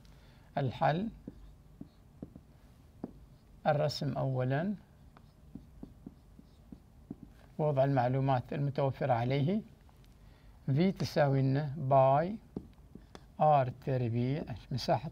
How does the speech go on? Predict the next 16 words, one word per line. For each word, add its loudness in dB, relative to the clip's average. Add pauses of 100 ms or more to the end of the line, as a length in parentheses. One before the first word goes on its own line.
القاعدة 2
في -6
الارتفاع. -6 (3000)
مسألة 0
بي 2
الحجم 2 (160)
أو -4
حجم -2
الأسطوانة، 0 (1500)
حجم -2 (1600)
الأسطوانة -2
اللي -2
تمثل -2
حجم -2
الخزان، 2 (1700)
مساحة 4